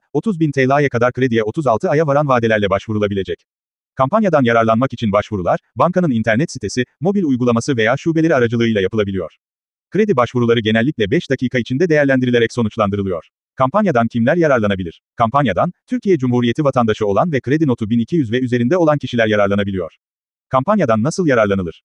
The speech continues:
Kampanyadan yararlanmak için öncelikle Q N B Finansbank'ın internet sitesini veya mobil uygulamasını ziyaret edin. Ardından,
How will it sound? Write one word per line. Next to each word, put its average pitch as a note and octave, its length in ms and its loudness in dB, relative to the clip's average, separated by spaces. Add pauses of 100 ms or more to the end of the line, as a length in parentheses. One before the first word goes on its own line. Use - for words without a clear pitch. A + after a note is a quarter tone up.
(120)
Kampanyadan D3 480 2
yararlanmak A2+ 520 2
için C3+ 160 -4
öncelikle A#2 480 0
Q B2 220 -2
N C#3 140 2
B F3+ 120 2
Finansbank'ın A#2 520 0
internet A2 380 0
sitesini G#2+ 380 -4
veya G#2 180 2
mobil G#3 240 -2
uygulamasını C3 520 0
ziyaret A2 340 2
edin. F2 200 -8 (520)
Ardından, G2+ 440 0